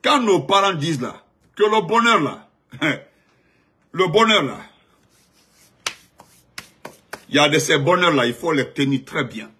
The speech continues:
Alpha Condé vous a dorloté. Il a changé votre statut. Il se battait pour que vous, vous soyez recrutés. Vos statuts devaient changer. Petit à petit, on était en train de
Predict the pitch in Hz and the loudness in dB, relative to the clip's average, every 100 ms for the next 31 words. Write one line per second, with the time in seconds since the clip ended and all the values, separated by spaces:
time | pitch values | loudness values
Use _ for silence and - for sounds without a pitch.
0 | _ _ _ _ _ _ _ - 147 147 | _ _ _ _ _ _ _ -4 -4 -2
1 | 143 156 156 147 117 101 90 117 113 107 | -2 0 0 0 0 -4 -4 -6 -4 -6
2 | - - - - - - 117 120 120 151 | -8 -16 -20 -20 -20 -8 -2 -2 0 2
3 | 208 147 113 117 - 104 - 120 - 143 | 2 0 -2 -6 -12 -12 -8 -8 0 0
4 | - 135 - 180 156 _ _ - 139 139 | 0 -4 -4 -10 -10 _ _ -6 0 2
5 | 135 139 208 - - - - 131 - 156 | 2 2 -2 -6 -18 -18 -2 0 2 2
6 | 160 123 120 131 110 135 131 - - - | 2 0 -4 -8 -4 -6 -6 -18 -20 -2
7 | 120 139 - 156 170 143 127 143 - 127 | 0 0 0 -4 -2 0 2 0 0 -2
8 | 113 120 107 _ _ _ 147 156 190 160 | -2 -6 -10 _ _ _ -6 -4 -4 -2
9 | 151 - 143 147 131 143 156 - 170 160 | -2 -2 -2 0 0 -2 -2 -4 -4 0
10 | 135 151 | 2 0